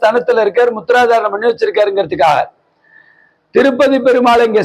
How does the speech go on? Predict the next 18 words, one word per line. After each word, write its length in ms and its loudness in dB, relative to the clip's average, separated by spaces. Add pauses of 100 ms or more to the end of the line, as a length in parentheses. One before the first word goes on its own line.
சேவிச்சதாக 540 2
ஆழ்வார் 580 2
பாடல். 340 0
"தேன் 320 0
கொண்ட 300 0
சாரர் 520 2
திருவேங்கடத்தானை 1040 2 (680)
நான் 400 2 (100)
சென்னு 220 0
நாடி 360 2
நரையூரில் 640 0
கண்டேனேன்னு" 540 0
திருப்பதி 420 -2
பெருமாளை 560 2 (680)
திருமங்கை 560 2
ஆழ்வார் 460 2
சேவிச்சதாக 800 2
மங்களாசாசனம். 840 0